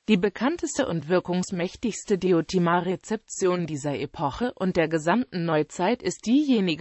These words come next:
Friedrich Hölderlinsch. Er war von Diotimas Ausführungen im Symposion stark beeindruckt und verwendete in seiner Liebeslyrik ihren Namen mit der griechischen Betonung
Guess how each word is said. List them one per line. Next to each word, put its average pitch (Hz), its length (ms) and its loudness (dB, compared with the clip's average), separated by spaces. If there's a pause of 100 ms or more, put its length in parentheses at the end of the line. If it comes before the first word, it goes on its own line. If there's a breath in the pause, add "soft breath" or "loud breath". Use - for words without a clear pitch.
(140)
Friedrich 185 600 -4
Hölderlinsch. 165 880 0
Er 214 200 8
war 202 160 8
von 196 300 4
Diotimas 226 720 2
Ausführungen 160 800 0
im 170 200 -2
Symposion 220 840 2
stark 147 360 2
beeindruckt 220 680 0
und 180 180 0
verwendete 165 600 2
in 165 180 -2
seiner 160 260 2
Liebeslyrik 214 880 -2
ihren 170 300 2
Namen 165 520 0
mit 175 180 0
der 165 120 4
griechischen 202 560 -2
Betonung 180 720 0